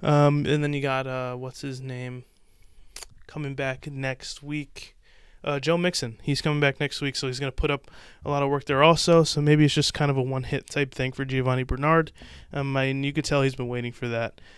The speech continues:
um, opportunity for a while. You got Tyler Boyd emerging, uh, th-, eleven receptions, hundred yards. A J Green having an A J Green game, four receptions, seventy-eight yards and a touchdown. Pretty good game by him. You got John Ross making the end zone too.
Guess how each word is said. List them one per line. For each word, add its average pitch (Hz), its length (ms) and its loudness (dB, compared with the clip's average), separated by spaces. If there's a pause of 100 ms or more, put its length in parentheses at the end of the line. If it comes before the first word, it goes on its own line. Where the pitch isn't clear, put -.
(140)
um, 123 240 -6
opportunity 123 560 -6
for 120 260 -8
a 113 60 -6
while. 117 380 -6
You 123 60 -6
got 123 140 -6
Tyler 160 220 4
Boyd 156 300 6
emerging, 156 640 0 (160)
uh, 143 180 -2
th-, - 320 -14
eleven 165 440 0
receptions, 165 640 -8 (140)
hundred 156 320 -4
yards. 151 400 0
A 156 100 -8
J 156 160 -2
Green 156 380 -4 (220)
having 151 240 -2
an 143 40 0
A 147 100 4
J 139 200 0
Green 135 240 -4
game, 143 260 -4
four 135 200 -6
receptions, 135 420 -4
seventy-eight 139 300 -8
yards 131 200 -8
and 127 80 -8
a 120 40 -10
touchdown. 190 520 0 (400)
Pretty 208 160 2
good 190 120 0
game 185 180 4
by 170 160 2
him. 180 160 2
You 175 60 2
got 160 120 4
John 160 240 6
Ross 165 260 6
making 160 200 2
the 156 100 2
end 156 140 4
zone 143 160 4
too. 208 360 2